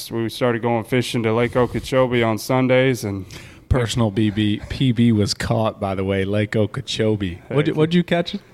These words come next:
Speaker 1: It was, uh, I think it was eight point nine, but I think the scale was broke. I swear that sucker was a
Speaker 2: <laughs>
Speaker 1: teener, but, um,
Speaker 2: Might have to release that video, by the way.
Speaker 1: I might. That would
Speaker 2: It's
Speaker 1: be
Speaker 2: out, it's out on your Instagram.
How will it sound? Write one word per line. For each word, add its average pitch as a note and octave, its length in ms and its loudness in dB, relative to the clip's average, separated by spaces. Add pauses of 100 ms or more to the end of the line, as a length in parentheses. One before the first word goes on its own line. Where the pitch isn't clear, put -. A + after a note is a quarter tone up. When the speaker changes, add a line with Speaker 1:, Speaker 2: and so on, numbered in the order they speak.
(180)
Speaker 1:
It C3+ 120 0
was, A#2 260 0
uh, A2+ 400 2
I - 240 -20
think C#3 160 -4
it C3 60 0
was G#2 240 -2
eight C3+ 240 -2
point C3+ 280 0
nine, B2+ 400 2
but B2 120 2
I G#2+ 80 2
think A#2+ 280 -2
the G#2 60 -6
scale A2+ 360 0
was G#2 120 0
broke. A2 320 0
I A2 80 2
swear A2+ 320 -2
that G#2+ 120 0
sucker A2 340 -2
was G#2 280 -2
a - 140 -4
Speaker 2:
<laughs> - 140 -8
Speaker 1:
teener, G#2+ 420 2
but, G#2+ 340 -2 (480)
um, G2+ 500 0
Speaker 2:
Might D#3 160 2
have F3 160 0
to C#3 80 -2
release A#2+ 320 2
that G#2 180 0
video, G2+ 320 0
by F2+ 160 -4
the F2+ 120 -4
way. F2+ 260 -8 (180)
Speaker 1:
I A2+ 60 -2
might. B2+ 420 0
That A2 120 -2
would B2 160 2
Speaker 2:
It's B2+ 100 -2
Speaker 1:
be A#2 40 2
Speaker 2:
out, D3+ 300 -2
it's C#3 160 -2
out F3+ 180 2
on F#3 140 2
your D3+ 160 4
Instagram. A2 560 -2